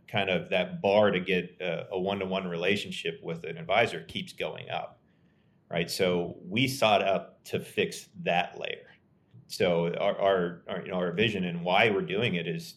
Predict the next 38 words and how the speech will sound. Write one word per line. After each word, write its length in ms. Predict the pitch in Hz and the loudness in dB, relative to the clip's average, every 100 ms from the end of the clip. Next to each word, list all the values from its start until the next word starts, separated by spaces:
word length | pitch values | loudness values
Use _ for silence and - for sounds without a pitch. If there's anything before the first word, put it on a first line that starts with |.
| - | -18
you 80 | 90 | -12
know, 120 | 82 - _ _ | -12 -12 _ _
we, 260 | 95 92 87 - _ | -12 -10 -10 -16 _
we 120 | 95 92 | -10 -4
want 440 | 95 92 90 - - | -2 -2 -6 -8 0
everyone 340 | 113 113 110 | 2 2 0
to 60 | 98 | 0
have 200 | 98 92 | 0 2
access 480 | 95 104 - 92 - | 4 2 0 -6 -4
to 100 | - | -4
the 100 | 85 | -2
highest 400 | 101 95 92 - | 2 0 0 -2
quality 540 | 101 92 90 87 87 | 0 2 0 -4 -6
institutional 640 | 90 92 92 87 92 87 82 | -8 -10 -12 -12 -12 -12 -10
products, 520 | - 131 107 85 - | -2 2 2 0 -4
regardless 540 | 95 90 98 98 92 98 | -8 -2 2 2 0 -4
of 100 | 92 | -10
account 340 | 90 92 87 | -6 -8 -6
size 280 | - 87 82 | -6 -6 -8
or 60 | |
type. 360 | - 82 - - _ _ _ _ _ _ _ - | -6 -4 -4 -10 _ _ _ _ _ _ _ -8
So 500 | - 101 92 87 92 | 2 4 4 2 -2
where 200 | 101 101 | 2 4
that 180 | 92 85 | 2 4
led 240 | 110 131 | 4 6
us 320 | 95 90 - - - | 4 2 -4 -12 -4
was 300 | 92 90 - | -2 -2 -4
to 180 | - 90 | -8 -8
start 440 | - 104 95 - | -2 0 0 -2
from 180 | 101 90 | -4 -2
the 60 | |
ground 360 | 87 98 113 87 | 0 0 2 2
up, 220 | 85 - - _ _ _ _ _ _ _ | 0 -2 -12 _ _ _ _ _ _ _
modern, 520 | 87 95 104 101 101 - - _ | 2 4 4 2 -2 -8 -18 _
you 120 | 110 | -6
know, 240 | 87 82 - _ _ _ | -4 -4 -8 _ _ _
cloud 300 | - 101 107 | 2 2 4
native 520 | 95 92 92 87 - | 2 2 0 -2 -10